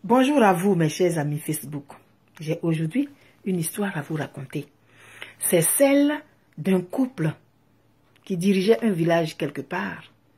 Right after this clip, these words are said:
Ils étaient tellement aimés de leur peuple. Mais malheureusement pour eux, ils n'arrivaient pas à faire d'enfants. Mais les gens les aimaient tellement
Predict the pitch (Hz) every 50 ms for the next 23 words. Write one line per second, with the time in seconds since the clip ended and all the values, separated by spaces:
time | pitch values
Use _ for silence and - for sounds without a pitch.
0 | _ _ _ _ _ _ _ _ _ _ _ _ _ - - - _ - 247 220
1 | 208 208 202 277 269 269 - 359 359 330 254 226 214 208 214 - 180 160 160 165
2 | 170 156 160 143 151 160 160 - - 220 214 220 - 156 143 - _ _ _ _
3 | _ _ _ _ _ _ _ _ _ _ _ _ _ _ _ _ _ _ _ _
4 | _ _ 185 185 185 180 160 - - _ - 180 190 196 196 196 196 196 185 202
5 | 196 208 220 214 - 185 175 - 196 208 202 - _ _ _ _ _ _ _ _
6 | _ - 196 185 180 170 165 180 175 170 170 165 196 196 180 165 - - 175 160
7 | 156 151 147 143 - - 156 - - _ _ _ _ _ _ _ _ _ _ _
8 | _ _ _ _ _ _ _ _ _ _ _ _ _ _ _ _ - - _ _
9 | - 160 160 156 151 143 139 139 139 - 208 233 262 247 196 151 143 151 147 156
10 | 170 170 - _ - 285 277 226 180 170 180 208